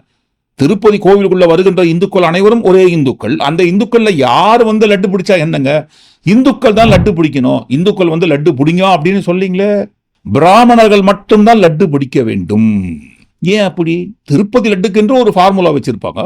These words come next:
அந்த ஃபார்முலாவை மையப்படுத்துற இன்கிரீடியன்ட்ஸ் இருக்கும் இல்லைங்களா, அந்த இன்கிரீடியன்ட்ஸ் எல்லாம் சேர்த்து லட்டு பிடிச்சா யார் பிடிச்சாலும் லட்டு வரப்போகுது.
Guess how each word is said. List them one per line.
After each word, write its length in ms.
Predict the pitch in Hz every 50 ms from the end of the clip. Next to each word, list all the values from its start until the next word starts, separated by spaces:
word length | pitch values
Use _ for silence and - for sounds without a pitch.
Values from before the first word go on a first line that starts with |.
| 240 - - - - - - - -
அந்த 200 | - 247 240 240 226 208
ஃபார்முலாவை 580 | 208 208 208 226 240 233 220 208 196 190 175 170
மையப்படுத்துற 580 | - 147 156 175 190 175 156 165 160 131 202 180
இன்கிரீடியன்ட்ஸ் 480 | 170 170 190 226 226 180 180 160 135 143
இருக்கும் 200 | 143 135 143 131
இல்லைங்களா, 280 | 117 113 113 123 175 185
அந்த 180 | - 196 190 190
இன்கிரீடியன்ட்ஸ் 480 | 180 180 202 202 220 208 202 180 - 185
எல்லாம் 160 | 185 202 202
சேர்த்து 280 | - 180 196 190 - 196
லட்டு 220 | 147 131 151 156
பிடிச்சா 320 | 165 170 170 165 - 226 233 233
யார் 320 | 131 131 123 160 202 214
பிடிச்சாலும் 340 | 196 190 160 - 220 254 214
லட்டு 160 | 165 156 208
வரப்போகுது. 440 | 165 151 143 127 135 120 - -